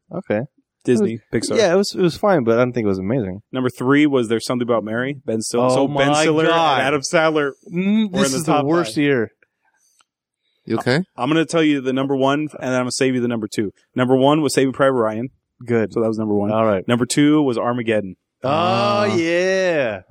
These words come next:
Speaker 1: That's fine. I'm okay with that.
Speaker 3: I
Speaker 1: Yeah,
Speaker 3: figured as
Speaker 1: beat up
Speaker 3: much.
Speaker 1: both those assholes.
Speaker 3: <laughs> But
Speaker 1: Ugh.
Speaker 3: Hollywood,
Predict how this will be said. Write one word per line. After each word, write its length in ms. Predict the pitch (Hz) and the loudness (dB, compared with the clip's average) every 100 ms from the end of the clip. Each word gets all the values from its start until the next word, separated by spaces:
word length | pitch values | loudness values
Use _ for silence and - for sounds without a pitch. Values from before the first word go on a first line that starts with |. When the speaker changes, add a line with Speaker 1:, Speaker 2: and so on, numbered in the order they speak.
| - - | -20 -10
Speaker 1:
That's 180 | 139 - | -10 -4
fine. 160 | 151 131 | -2 -2
I'm 60 | |
okay 160 | 156 160 | 0 0
with 100 | 123 | 2
that. 200 | 123 139 - _ _ _ - | 2 0 -4 _ _ _ -18
Speaker 3:
I 160 | - 120 | -8 -2
Speaker 1:
Yeah, 220 | 151 135 | 2 2
Speaker 3:
figured 100 | 104 | 4
as 40 | 95 | 4
Speaker 1:
beat 80 | |
up 80 | 143 | 2
Speaker 3:
much. 40 | 127 | 2
Speaker 1:
both 160 | 147 170 | 2 2
those 180 | 120 | 2
assholes. 500 | 113 104 110 101 98 233 | 2 0 0 -2 -2 -4
Speaker 3:
<laughs> 100 | - 285 - 262 262 - - - 160 _ _ - 120 _ _ _ - - - 151 143 - 85 117 107 - _ 117 | -2 -4 -2 -4 -4 -2 -2 0 -4 _ _ -20 -20 _ _ _ -20 -14 -10 -8 -6 -6 -8 -12 -16 -20 _ -4
But 200 | 107 113 | 0 0
Speaker 1:
Ugh. 60 | |
Speaker 3:
Hollywood, 460 | 101 104 127 120 | -2 -4 -2 0